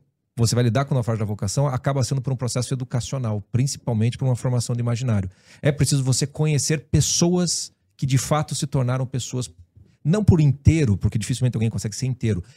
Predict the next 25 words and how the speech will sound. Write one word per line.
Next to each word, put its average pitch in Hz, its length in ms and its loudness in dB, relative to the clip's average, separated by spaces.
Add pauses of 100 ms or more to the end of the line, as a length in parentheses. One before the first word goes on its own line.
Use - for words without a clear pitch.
(120)
mas 135 160 0
que - 80 0
foi 143 160 2
o 139 40 4
suficientemente 160 800 0
ela 120 200 2
mesma 107 580 0
pra 123 140 -2
que - 80 -6
ela 131 100 -2
possa 131 260 -4
ser 135 120 -6
um 127 60 -6
farol 135 460 -2 (220)
e 123 80 0
um 131 60 4
modelo 135 400 0
de 101 100 -4
personalidade 107 540 -2
que - 40 -12
você 147 140 -2
possa 139 260 -4
imitar 139 280 -2
algumas 135 360 -2
coisas. 104 400 -4